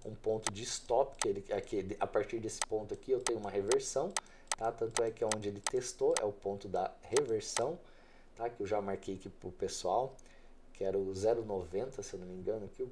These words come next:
ponto da reversão, zero noventa, cento e noventa, se eu não me engano. E, e aí a gente pega essa venda aqui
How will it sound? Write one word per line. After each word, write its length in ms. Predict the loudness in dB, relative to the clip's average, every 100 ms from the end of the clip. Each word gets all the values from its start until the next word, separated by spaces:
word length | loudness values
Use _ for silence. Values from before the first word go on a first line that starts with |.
| -8
ponto 260 | -8 -6 -4
da 80 | -4
reversão, 580 | -2 0 -2 -2 -6 -8 -12 -6
zero 160 | -4
noventa, 360 | -4 -6 -6 -6
cento 160 | -8 -6
e 40 |
noventa, 460 | -6 -4 -4 -6 -10
se 140 | -6
eu 60 | -6
não 60 |
me 60 | -6
engano. 260 | -6 -6 -8 -16 -20 -20 -20 -20 -20 -20 -14
E, 600 | -6 -2 0 0 -2 -4 -8 -12 0
e 120 | 4
aí 160 | 4 2
a 40 |
gente 260 | -4 -8 -2
pega 460 | 2 4 4 4
essa 380 | 4 2 2 -2 -2
venda 280 | -2 -2
aqui 340 | -2 -4 -8